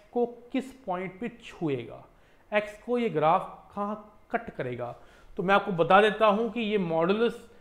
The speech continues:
कहाँ ज़ीरो बन रहा है, किस एक्स पे ज़ीरो बन रहा है, ये बन रहा है थ्री बाय टू पे। तो आप इसका अगर graph बनाते हैं तो इसका graph आपको pen रखना होगा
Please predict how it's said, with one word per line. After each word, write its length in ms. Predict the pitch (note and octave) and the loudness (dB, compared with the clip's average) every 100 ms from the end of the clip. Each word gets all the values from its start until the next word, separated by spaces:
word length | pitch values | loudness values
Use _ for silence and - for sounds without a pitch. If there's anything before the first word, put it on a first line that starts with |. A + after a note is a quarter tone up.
| _ _ | _ _
कहाँ 240 | F#3 G3+ A3+ | 2 4 4
ज़ीरो 220 | A3+ A#3 | 4 4
बन 120 | A3+ | 4
रहा 140 | A3 | 2
है, 60 | A#3 | 2
किस 300 | - A#3 - | 2 -4 -2
एक्स 200 | A#3+ - | -6 -6
पे 120 | B3+ | -8
ज़ीरो 400 | G#3+ A3+ G3+ A#3 | -6 -4 0 2
बन 120 | A#3 | 2
रहा 140 | A3+ B3 | 2 2
है, 200 | C#4 - - - - D#3+ | 0 -12 -20 -20 -18 -4
ये 120 | F3+ | 0
बन 140 | F3 | 0
रहा 180 | F3 F#3 | 2 2
है 180 | F3+ C4 C4+ - - _ _ - | 2 0 -2 -16 -20 _ _ -10
थ्री 220 | E3+ E3+ | -6 -2
बाय 320 | D#3+ E3+ A3+ A3+ - - - - G#3 | 2 2 2 -8 -20 -20 -20 -14 -8
टू 120 | F3+ | -6
पे। 140 | - | -8
तो 440 | A2+ - - - - | -14 -18 -20 -20 0
आप 300 | F#3+ A#3 A#3+ | 4 4 4
इसका 220 | A#3 B3 | -2 0
अगर 160 | G#3+ G#3+ | 0 0
graph 340 | D3+ D#3 D#3 | -2 0 0
बनाते 320 | C#3+ C3 C3+ F#3+ | -2 -8 -4 -6
हैं 240 | F#3 G3 F#3 - - _ _ _ - | -4 -6 -10 -20 -20 _ _ _ -20
तो 40 | D#3 | -20
इसका 200 | - D#3+ | -10 -8
graph 560 | C#3 D3+ F3+ F3+ - - - - | -2 0 0 -4 -14 -20 -20 -6
आपको 240 | D#3 - F3 - | -6 -6 -14 -2
pen 180 | G#3+ A#3 | 0 2
रखना 340 | A3 G#3+ G#3 G3 | 0 -4 -4 -2
होगा 300 | G3 G3 | 0 2